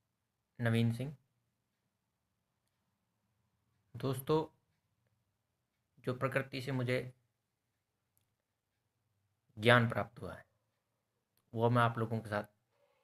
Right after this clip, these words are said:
शेयर करना चाहता हूँ, भले ही चैनल के माध्यम से हो।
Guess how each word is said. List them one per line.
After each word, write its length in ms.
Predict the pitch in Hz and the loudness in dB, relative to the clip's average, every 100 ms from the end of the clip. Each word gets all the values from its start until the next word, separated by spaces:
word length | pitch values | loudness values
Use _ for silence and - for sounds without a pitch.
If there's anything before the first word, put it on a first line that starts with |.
| _ _ _ _ _ _ _ - | _ _ _ _ _ _ _ -4
शेयर 260 | 120 113 | 2 2
करना 300 | 110 104 104 | 0 -4 -4
चाहता 300 | 101 98 - | -4 -6 -6
हूँ, 160 | 120 - _ _ _ _ _ _ _ _ _ _ _ _ _ _ _ _ - | -8 -10 _ _ _ _ _ _ _ _ _ _ _ _ _ _ _ _ -8
भले 200 | 107 113 | -2 0
ही 120 | 120 | 0
चैनल 320 | 117 110 113 | 0 0 0
के 80 | 107 | -2
माध्यम 380 | 107 107 104 107 | -4 -2 -4 -6
से 140 | - | -6
हो। 240 | 104 110 | -6 -6